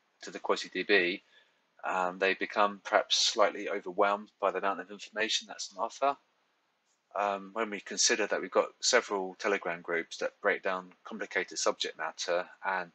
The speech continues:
quite a sophisticated spreadsheet that tells us the sentiment and the sentimental shifts over time. Uh, so it might be a little bit too much information when you subscribe. So I think it would be a good idea is to give you an expectation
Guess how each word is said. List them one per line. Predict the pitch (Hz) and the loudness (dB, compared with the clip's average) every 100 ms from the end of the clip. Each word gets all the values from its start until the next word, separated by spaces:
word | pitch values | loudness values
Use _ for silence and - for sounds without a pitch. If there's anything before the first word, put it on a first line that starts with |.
| - | -6
quite | - 110 92 | 6 6 6
a | |
sophisticated | - - - - - 90 - 90 | -2 -4 -10 -10 -6 -6 -4 -4
spreadsheet | - 92 - - 80 82 _ - | -2 -4 -2 -2 -2 -4 _ -10
that | 82 - | -10 -10
tells | - 92 87 90 | -2 -2 -2 -4
us | 85 - | -6 -4
the | - | -2
sentiment | 95 92 - 78 78 80 _ _ _ _ _ _ - | -2 -4 -10 -10 -16 -18 _ _ _ _ _ _ -8
and | 90 | -8
the | 85 | -2
sentimental | - 90 - 90 85 - | -4 -4 -8 -10 -12 -6
shifts | - - 87 - | 0 2 2 0
over | 85 - | -2 -4
time. | - 87 82 80 - _ _ _ _ _ _ _ - | 6 6 6 0 -10 _ _ _ _ _ _ _ -2
Uh, | 90 90 87 85 - - | 2 4 4 0 -6 -2
so | - 104 92 | 2 4 4
it | 69 95 | 2 0
might | 101 107 117 107 | 4 4 4 2
be | |
a | 110 | 2
little | 110 107 | 2 -2
bit | 110 - | -10 -10
too | - | -8
much | 110 - 107 | -8 -6 -6
information | 95 98 95 95 - | -8 -8 -4 -2 -2
when | 95 87 | -4 -10
you | 87 85 - | -12 -14 -12
subscribe. | - - - 90 - | -10 -6 0 0 0
So | 92 | 2
I | 113 | 2
think | - 139 - | 0 -6 -6
it | |
would | 80 | -2
be | 123 | -2
a | 113 | 0
good | 117 107 | 0 2
idea | 90 - 120 117 | 2 2 2 2
is | 101 - | 2 -4
to | - | -6
give | 104 - | -6 -2
you | 101 | -4
an | 90 | -4
expectation | 78 - - 107 110 - - 87 90 | -8 -14 -6 0 2 2 -2 -4 -10